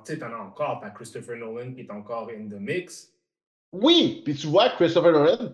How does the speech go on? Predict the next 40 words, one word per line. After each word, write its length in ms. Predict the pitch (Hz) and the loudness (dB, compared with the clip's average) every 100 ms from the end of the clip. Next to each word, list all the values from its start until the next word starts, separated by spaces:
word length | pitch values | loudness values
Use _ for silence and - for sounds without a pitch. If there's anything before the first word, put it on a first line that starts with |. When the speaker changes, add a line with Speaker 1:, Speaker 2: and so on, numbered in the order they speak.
| - _ | -14 _
Speaker 2:
c'est, 160 | - | -18
je 100 | - | 0
pense 200 | 196 208 | 4 4
que 80 | - | 2
Christopher 460 | 120 - 185 180 165 | -4 -2 0 2 4
Nolan 180 | 160 | 4
est 220 | 226 147 - | 2 2 0
peut-être 220 | - - _ _ _ _ _ _ - | -2 -4 _ _ _ _ _ _ -14
le 160 | 120 | -14
dernier. 800 | 107 101 120 90 107 127 208 160 - - | -12 -8 -8 -6 -8 -6 -6 -8 -14 -12
Puis 180 | 180 - | -10 0
encore 640 | 226 240 240 233 185 147 | 4 4 4 4 4 4
là, 360 | 156 254 247 - - _ _ _ _ _ _ - | 6 6 4 0 -10 _ _ _ _ _ _ -8
encore 680 | 156 143 131 - 151 120 117 | -4 -4 -4 2 2 2 0
là, 380 | 143 233 180 - _ _ _ _ _ _ _ | -2 0 -2 -4 _ _ _ _ _ _ _
c'est 280 | - 139 - | -10 -10 -2
pas, 160 | 175 | 0
on 140 | 135 135 | 0 0
parle 240 | 127 127 | -2 0
pas 180 | 196 185 | 2 2
de 340 | 135 127 113 - _ | 4 2 0 -8 _
Christopher 420 | - 147 - 127 131 | -6 -4 -4 -4 -2
Nolan, 300 | 123 156 131 | -2 -2 -4
on 140 | 117 120 | -10 -10
dit 360 | 127 139 139 - | -6 -6 -8 -8
celui 260 | 147 165 | -4 -4
qui 80 | 151 | -4
vous 220 | 131 131 | -4 -2
a 80 | 135 | 0
amené 180 | 127 143 | 0 -2
la 160 | 131 | -2
trilogie 680 | - - 190 180 151 123 160 | -6 -8 2 4 4 0 0
de 120 | 135 | 0
Batman, 580 | 113 123 - 131 123 95 _ _ _ | 2 0 -4 -8 -8 -10 _ _ _
ce 80 | - | -8
qui 80 | 135 | -4
vous 160 | 131 | 0
a 60 | 127 | 0
amené 260 | 131 135 | 2 0
Duncan. 640 | 120 - 175 147 - 160 | 0 2 2 2 0 -2